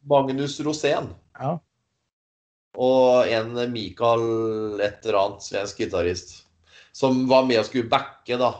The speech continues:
Speaker 1: eh, på konserten. Men der var de og kastet dart og drakk øl. Så den
Speaker 2: Yes.
Speaker 1: kvelden,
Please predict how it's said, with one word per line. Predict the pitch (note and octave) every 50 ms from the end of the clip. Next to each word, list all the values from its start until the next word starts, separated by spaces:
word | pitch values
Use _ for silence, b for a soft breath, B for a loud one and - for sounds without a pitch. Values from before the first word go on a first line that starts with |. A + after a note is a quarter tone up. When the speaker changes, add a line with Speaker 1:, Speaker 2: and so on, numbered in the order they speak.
| - - -
Speaker 1:
eh, | G#2+ A2 G#2 G#2 G#2
på | - A2+ A#2+
konserten. | B2 A2+ A2 F#2 - - G#2+ G#2+ - _ _ _ _ _ b b b b b
Men | - F3 G3+ F#3+
der | E3+ F#3 G3 F#3
var | E3+ F3 F3+ F3+
de | F3 G#3 A#3+ A3+
og | G3 F#3+ -
kastet | - G3+ - - - - E3 E3+ - -
dart | B2 B2+ C3+ D#3+ D#3+ - - -
og | D3 D3
drakk | - D3+ D#3 D#3 - -
øl. | - D#4 C#4+ - - _ _ _ _ _ _ _ _ _ _ _ _ _ _ _ _ _ _ _ _ _ _ _ _ _ _ _
Så | - G#3 G3+
den | F3 E3+ F#3
Speaker 2:
Yes. | F#3+ F#3
Speaker 1:
kvelden, | F#3 D#3+ C#3+ C#3 - - G#3+ G3+ F3+ - -